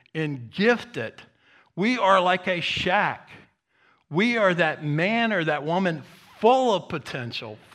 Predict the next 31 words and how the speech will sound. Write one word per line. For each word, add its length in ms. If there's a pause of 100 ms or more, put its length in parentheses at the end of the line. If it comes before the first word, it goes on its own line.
full 360
of 140
talent, 500 (1200)
and, 380 (280)
and 160
are 240
those 280
people 440 (380)
looking 360
at 160
us 520 (100)
saying, 460 (680)
"But 220
you're 120
not 300
doing 260
anything 600
with 260
it. 200
You're 100
not 320
developing 800
it. 220
You're 220
not 360
seeking 680
to 260 (120)
grow 640
and 260
to 180
change 760